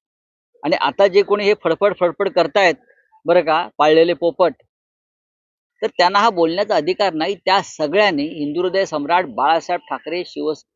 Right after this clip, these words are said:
यांच्या शिवसेनेची शकलं उडवून महाराष्ट्राचं प्रचंड नुकसान केलेलं आहे. हे काल ज्या पद्धतीनं अमित शहा महाराष्ट्रात आले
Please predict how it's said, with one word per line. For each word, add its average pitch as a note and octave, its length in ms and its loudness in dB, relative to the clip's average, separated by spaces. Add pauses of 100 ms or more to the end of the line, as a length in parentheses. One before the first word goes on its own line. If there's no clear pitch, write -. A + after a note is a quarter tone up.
(180)
यांच्या D3 360 2
शिवसेनेची F3 680 0
शकलं G#3 380 0
उडवून C3+ 360 2 (640)
महाराष्ट्राचं D3+ 640 0
प्रचंड A#3 360 0
नुकसान G3+ 420 0
केलेलं A#2+ 340 -4
आहे. A2+ 80 -16 (600)
हे D3+ 60 -4 (140)
काल G3 260 4
ज्या F3+ 300 0
पद्धतीनं F3+ 600 -6
अमित F3 320 -6
शहा F3+ 260 -2
महाराष्ट्रात F3+ 640 2
आले B2 380 -4